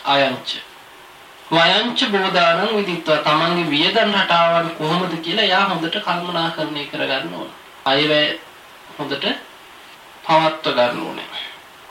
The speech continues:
තමන්ට ආදායමට ගැළපෙන වියදම් රටාවකට පුරුදු වෙමින් සමජීවිකං කප්පේති. සම ජීවන රටාවකට පුරුදු වෙන්න කියලා. බුදුරජාණන් වහන්සේ මේක දේශනා කරනවා.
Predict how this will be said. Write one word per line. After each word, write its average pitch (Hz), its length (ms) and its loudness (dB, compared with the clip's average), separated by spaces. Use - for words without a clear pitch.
තමන්ට 160 520 2
ආදායමට 180 800 2
ගැළපෙන 160 520 2
වියදම් 160 460 0
රටාවකට 143 680 0
පුරුදු 165 340 -2
වෙමින් 127 360 -4
සමජීවිකං 156 1000 0
කප්පේති. 143 680 -6
සම 143 340 -2
ජීවන 175 480 0
රටාවකට 147 680 0
පුරුදු 143 300 -6
වෙන්න 120 240 -6
කියලා. - 300 -16
බුදුරජාණන් 170 640 0
වහන්සේ 160 320 2
මේක 151 280 -2
දේශනා 143 500 -2
කරනවා. 143 480 -2